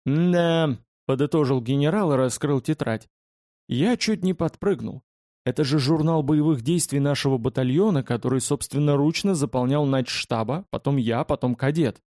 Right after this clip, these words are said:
"И как он смог, если уставов совсем не знает? Это точно он сделал или ему чужое приписали?"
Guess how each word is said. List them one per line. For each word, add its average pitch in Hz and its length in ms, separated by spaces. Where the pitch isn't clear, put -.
"И 165 100
как 254 240
он 214 140
смог, 147 520
если 160 260
уставов 175 520
совсем 156 400
не 156 80
знает? 147 380
Это 208 220
точно 226 380
он 180 200
сделал 120 460
или 139 120
ему 151 200
чужое 135 380
приписали?" 190 640